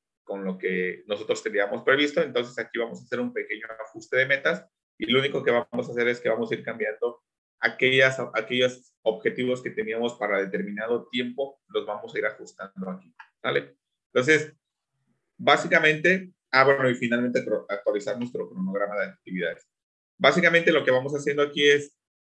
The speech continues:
planeamos, desarrollamos, verificamos y en la verificación, si nos damos cuenta que hay algo que estamos haciendo de manera incorrecta, lo corregimos o lo volvemos a planear y lo metemos en nuestras metas y objetivos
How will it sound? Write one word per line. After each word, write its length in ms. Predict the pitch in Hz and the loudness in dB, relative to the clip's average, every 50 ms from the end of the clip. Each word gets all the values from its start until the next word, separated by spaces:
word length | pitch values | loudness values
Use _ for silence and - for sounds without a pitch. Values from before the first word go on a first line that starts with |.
| _ _ | _ _
planeamos, 720 | _ 113 110 110 120 135 143 160 180 196 254 - - _ _ _ _ _ _ _ _ _ _ _ | _ -4 -2 0 4 4 4 4 2 0 -4 -4 -10 _ _ _ _ _ _ _ _ _ _ _
desarrollamos, 920 | 113 110 110 - 107 101 107 110 117 120 135 160 175 180 185 185 - - - _ _ _ _ _ _ _ _ _ | -2 -2 0 0 0 2 4 6 6 4 4 4 2 0 0 0 -6 -14 -20 _ _ _ _ _ _ _ _ _
verificamos 880 | _ 113 110 110 117 113 - - - - 123 127 156 165 175 - - - _ _ _ _ | _ 2 2 4 4 2 0 -4 0 2 0 2 2 0 -2 -4 -4 -10 _ _ _ _
y 200 | - 117 113 117 | -10 -4 -4 -2
en 80 | 113 113 | 0 0
la 80 | 110 | 0
verificación, 600 | 110 110 110 - 113 - - 120 - 131 135 135 | 0 0 0 -2 -4 -4 -4 -4 -2 -2 -4 -4
si 100 | 127 113 | -2 -2
nos 180 | 107 107 107 - | -4 -4 -4 -4
damos 280 | 127 123 131 135 135 | -4 -2 -2 -4 -2
cuenta 320 | - 135 131 131 - 127 127 | -2 -4 -4 -2 -2 -2 0
que 60 | 127 | 2
hay 80 | 120 127 | 2 2
algo 160 | 123 120 120 | 2 0 -4
que 80 | 120 | -8
estamos 260 | 120 - 117 117 120 120 | -10 -10 -10 -10 -10 -12
haciendo 340 | 120 117 - 120 117 117 117 | -14 -20 -18 -12 -4 -2 0
de 80 | 113 | 0
manera 260 | 110 107 107 110 110 113 | -2 -4 -10 -12 -12 -12
incorrecta, 500 | - - 107 104 104 - - - 98 - - _ _ _ _ _ _ _ | -6 -6 -4 -4 -4 -6 -6 -12 -14 -14 -14 _ _ _ _ _ _ _
lo 220 | - 110 110 107 - | 0 0 0 2 2
corregimos 600 | 113 104 107 104 - - 123 127 143 143 127 131 | -2 -2 -2 -2 -2 -2 -2 -2 0 -2 -2 0
o 40 | 117 | 0
lo 100 | 110 107 | 0 2
volvemos 380 | 101 101 104 104 104 120 123 101 | 2 2 2 0 -4 -4 -6 -6
a 60 | 90 | -4
planear 480 | 110 113 113 117 120 127 123 - - _ | -2 -2 0 2 2 2 2 0 -6 _
y 120 | - 113 104 | -12 -10 -6
lo 120 | 101 101 | -6 -4
metemos 420 | 101 101 98 107 110 120 120 - | -4 -4 -4 -4 -6 -6 -8 -10
en 80 | - _ | -16 _
nuestras 280 | _ 104 - - - - - | _ -20 -16 -14 -16 -14 -12
metas 260 | 110 107 - 113 113 - - | -14 -6 -6 -6 -6 -6 -6
y 80 | 123 117 | -6 -6
objetivos 540 | 120 - 135 131 165 156 156 175 185 185 | -4 -6 -4 -2 0 0 2 0 -2 -2